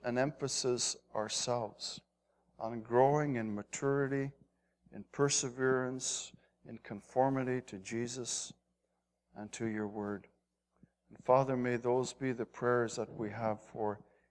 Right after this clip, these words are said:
each other as well. May we pray for the lost. May we pray for the saints, for perseverance,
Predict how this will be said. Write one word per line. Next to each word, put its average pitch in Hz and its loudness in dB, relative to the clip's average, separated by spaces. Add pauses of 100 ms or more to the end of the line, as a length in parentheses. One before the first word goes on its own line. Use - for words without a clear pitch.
(140)
each - -8
other 113 2
as 104 -4
well. 107 0
May 117 -4
we 120 -4
pray 131 -2
for 127 -10
the 123 -6
lost. 110 -4 (760)
May 127 0
we 127 -2
pray 135 6
for 117 0 (340)
the 113 -8
saints, - 0 (160)
for 120 -12
perseverance, 120 -4